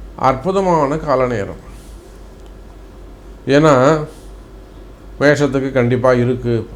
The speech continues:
அப்படின்னு சொல்லிட்டோம். பணம் வரக்கூடிய யோகம்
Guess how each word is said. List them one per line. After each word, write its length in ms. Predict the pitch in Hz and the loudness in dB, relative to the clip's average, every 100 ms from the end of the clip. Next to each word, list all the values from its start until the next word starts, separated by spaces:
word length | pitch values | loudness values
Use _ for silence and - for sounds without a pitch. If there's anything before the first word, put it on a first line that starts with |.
| - | -6
அப்படின்னு 320 | 110 110 123 117 | -2 0 -2 -2
சொல்லிட்டோம். 400 | 104 95 85 - - - - - - - - - - - - - | -4 -4 -10 -14 -20 -20 -20 -20 -20 -20 -20 -20 -20 -20 -20 -4
பணம் 260 | 120 127 139 | 0 4 6
வரக்கூடிய 640 | 127 123 117 120 110 104 | 6 4 0 -2 0 0
யோகம் 600 | 101 113 123 123 127 175 | 2 6 6 4 2 0